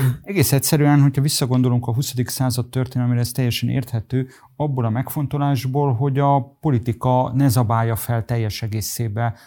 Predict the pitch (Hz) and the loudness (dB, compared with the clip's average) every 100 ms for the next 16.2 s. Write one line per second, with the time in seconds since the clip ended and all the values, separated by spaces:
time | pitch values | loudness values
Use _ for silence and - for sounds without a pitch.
0 | _ - 120 123 117 107 123 127 143 - | _ -8 -2 2 2 2 0 2 2 0
1 | - - 90 - - _ _ _ - 117 | -2 -6 -8 -16 -20 _ _ _ -6 -2
2 | 113 196 175 120 107 110 147 135 - 113 | -2 0 2 2 2 2 2 0 0 0
3 | 123 120 - 131 107 107 120 120 - 135 | 0 0 -4 -4 -2 -4 -4 -4 -2 -4
4 | 127 - 120 110 123 123 120 127 135 - | -4 -6 -4 -2 -2 0 0 0 -2 -6
5 | - 104 110 110 104 110 107 117 - - | -8 -6 -4 -6 -6 -4 -2 -2 -4 -16
6 | - - - 127 123 120 107 - 135 127 | -16 -18 -8 -2 0 0 -2 -4 -2 -2
7 | - 143 143 143 - 120 131 123 156 139 | 0 0 0 0 -2 0 0 2 4 2
8 | - 135 120 113 - 120 - 127 - - | 0 -2 0 -2 -4 -6 -6 -6 -8 -6
9 | 113 - - 120 117 117 123 117 - - | -6 -8 -6 -2 -2 -2 -2 -4 -6 -20
10 | - - - 120 117 - - 143 127 - | -20 -20 -4 0 0 0 2 2 2 2
11 | 131 117 135 131 127 123 120 113 - 117 | 2 4 4 2 2 2 2 0 0 0
12 | 117 131 123 - 120 120 113 113 117 120 | 0 0 -2 -2 -4 -4 -4 -4 -2 -2
13 | 123 123 - 113 120 110 117 120 120 120 | -2 -4 -6 -4 -2 -2 -2 -2 0 0
14 | 117 113 - - - 131 127 135 127 - | 0 -2 -4 -8 -2 0 0 -2 -2 -2
15 | 139 139 - 156 147 117 110 - - 92 | -2 -2 0 2 2 2 0 -2 -6 -8
16 | - - | -8 -16